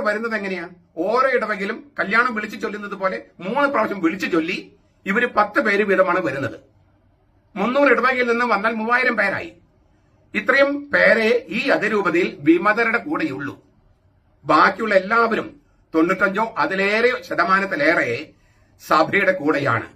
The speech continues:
മാർപ്പാപ്പയുടെ കൂടെയാണ്. സഭ എന്ത് പറയുന്നു, മാർപ്പാപ്പ എന്ത് പറയുന്നു,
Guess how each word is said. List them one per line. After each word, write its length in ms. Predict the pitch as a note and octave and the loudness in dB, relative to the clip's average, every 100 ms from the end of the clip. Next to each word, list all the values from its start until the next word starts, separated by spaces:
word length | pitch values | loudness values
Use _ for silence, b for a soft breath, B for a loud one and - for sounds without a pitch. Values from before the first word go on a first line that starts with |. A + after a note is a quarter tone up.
| - D#3 | -4 2
മാർപ്പാപ്പയുടെ 520 | F#3+ G3 G#3 G#3 D#3+ | 2 2 2 2 2
കൂടെയാണ്. 420 | D#3+ D3+ A#2 G2+ - _ _ _ _ | 0 0 -4 -6 -10 _ _ _ _
സഭ 180 | - F#3 A3 | 2 4 4
എന്ത് 120 | C#4 - | 2 2
പറയുന്നു, 240 | E3+ E3 D3 D3+ | 2 2 0 -2
മാർപ്പാപ്പ 320 | E3+ F#3 - G3+ | -2 -2 -2 -2
എന്ത് 120 | F#3+ E3 | 0 0
പറയുന്നു, 320 | E3 D#3+ | 2 2